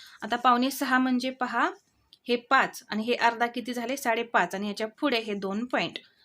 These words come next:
म्हणजे ह्या सहाला इथं दोन रेषा कमी, पावणे सहा इंच इथे हा मुंडा निघालेला आहे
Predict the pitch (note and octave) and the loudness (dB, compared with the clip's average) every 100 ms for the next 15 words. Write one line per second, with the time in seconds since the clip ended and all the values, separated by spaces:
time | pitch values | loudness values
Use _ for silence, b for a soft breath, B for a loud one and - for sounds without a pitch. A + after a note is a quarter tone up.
0 | b _ _ _ _ _ G#3+ G#3+ B3 C4+ | b _ _ _ _ _ -6 -2 -2 -2
1 | B3+ B3+ B3 A3+ G3+ A#3 A3 A3 G#3+ G#3+ | -2 -2 -4 -2 0 -2 -4 -4 -2 -2
2 | A#3 A3 G#3 A3 C4 A3+ C4 B B B | -2 -4 -6 -6 -6 -6 -10 B B B
3 | B3 G#3+ A#3+ B3+ A#3+ G#3 F#3+ G#3 B3+ D4 | 2 2 0 -4 -4 -2 -2 -4 -4 -4
4 | A#3 A3+ B3 D#4+ _ _ _ A3+ B3 - | -6 -4 -6 -6 _ _ _ -2 -2 -4
5 | A3+ A3 G3+ A#3 A3 G3 F#3 F#3+ C4 C4 | -6 -2 0 0 -2 -2 -4 -2 -2 -2
6 | G3+ | -4